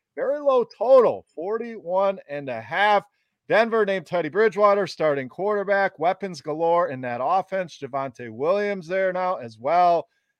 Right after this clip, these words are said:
The Giants bring in Kenny Golladay. Not exactly been healthy here. Bring in Kadarius Toney. Not exactly been healthy. So kind of the story here with this team, Derek, a lot of injuries, including the big name, Saquon Barkley, dealing with an injury. So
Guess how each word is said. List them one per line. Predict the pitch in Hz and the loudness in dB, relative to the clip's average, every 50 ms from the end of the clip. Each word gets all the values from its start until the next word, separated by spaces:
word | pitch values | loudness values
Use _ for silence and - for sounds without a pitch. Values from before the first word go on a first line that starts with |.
| _ - | _ -18
The | 123 120 | -18 -16
Giants | 113 117 185 214 240 254 247 226 185 - - - - - - | -6 0 2 4 6 6 6 4 2 0 -4 -10 -20 -12 -8
bring | 170 208 226 233 | -6 -4 -4 -4
in | 226 196 | -4 -4
Kenny | - 208 220 214 208 185 | -2 -2 -2 -2 0 0
Golladay. | 196 214 233 240 240 240 233 240 233 233 233 226 202 - - _ _ _ _ _ _ _ _ _ _ | 4 6 6 8 8 8 6 4 4 4 4 4 2 0 -4 _ _ _ _ _ _ _ _ _ _
Not | 226 226 240 240 | -14 -10 -6 -6
exactly | 220 180 220 240 233 220 - 208 220 | -4 0 4 6 6 6 6 2 0
been | 196 214 226 208 | 2 2 2 2
healthy | 185 190 214 226 220 208 - 214 202 | 4 6 6 6 6 6 2 0 0
here. | 180 202 220 220 208 | 2 2 0 0 0
Bring | 180 202 208 196 | -2 -4 -4 -6
in | 190 175 | -8 -10
Kadarius | - 170 160 180 175 170 165 156 143 127 - - | -10 -8 -4 -2 -2 0 0 0 -2 -4 -6 -6
Toney. | - 208 240 240 240 233 233 226 226 190 160 _ | -4 -4 -2 -2 0 0 0 0 0 -2 -4 _
Not | 180 190 208 208 208 | -8 -4 -4 -2 -2
exactly | 202 165 160 196 196 190 - - 185 175 | -4 -2 0 0 0 0 0 -4 -6 -6
been | 170 160 139 | -6 -8 -6
healthy. | 139 190 208 226 214 - 208 208 | -2 0 2 2 2 0 -2 -4
So | 202 - 185 156 | -4 -6 -10 -8
kind | - 240 285 320 | -2 -2 0 0
of | 330 285 | 0 -4
the | 208 | -6
story | - - - 214 233 247 233 190 160 | -8 -6 -4 -2 0 2 2 0 0
here | 165 160 | -2 -2
with | 151 143 - | -4 -4 -6
this | 139 - - | -10 -16 -14
team, | - 156 147 139 | -14 -16 -12 -8
Derek, | 131 143 143 143 143 135 - _ _ _ _ _ _ - | -4 -2 0 0 -2 -2 -4 _ _ _ _ _ _ -6
a | 147 | -4
lot | 180 208 208 196 | 0 0 0 0
of | 180 | -2
injuries, | 190 214 220 185 185 175 139 156 | -2 -6 -6 -4 -6 -6 -6 -6
including | 151 139 _ 196 220 214 208 185 | -10 -6 _ 0 2 2 2 0
the | 165 143 | -2 -4
big | 170 190 185 165 | -4 -4 -4 -4
name, | 156 147 143 131 | -6 -6 -6 -6
Saquon | 117 - 160 160 160 - - 165 147 139 | -8 -8 -8 -8 -6 -6 -4 -4 -4 -4
Barkley, | 123 147 165 170 160 - - 143 123 110 - _ _ _ _ _ _ _ | 0 0 0 0 0 -2 -4 -6 -6 -6 -10 _ _ _ _ _ _ _
dealing | 147 165 165 151 147 143 | -6 -4 -2 -2 -4 -4
with | 147 139 - - | -6 -6 -8 -8
an | 131 117 | -12 -12
injury. | - 143 139 131 117 123 120 113 | -10 -8 -8 -8 -8 -8 -8 -10
So | 110 - - 143 143 139 123 - | -10 -4 -2 2 2 2 2 0